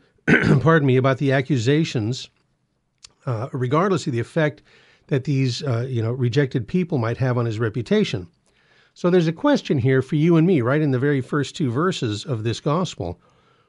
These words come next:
What is it that keeps you or me away from people who need Christ?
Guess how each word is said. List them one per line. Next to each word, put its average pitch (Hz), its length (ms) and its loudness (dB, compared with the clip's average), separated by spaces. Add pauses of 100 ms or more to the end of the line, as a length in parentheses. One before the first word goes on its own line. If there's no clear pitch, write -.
(120)
What 185 220 2
is 196 160 0
it 156 100 -2
that 147 180 -6
keeps - 520 -4 (100)
you 175 280 2
or 131 160 0
me 131 480 2 (520)
away 131 340 4
from 123 220 -4
people 131 320 -2
who 127 100 0
need 107 240 -4
Christ? - 500 -6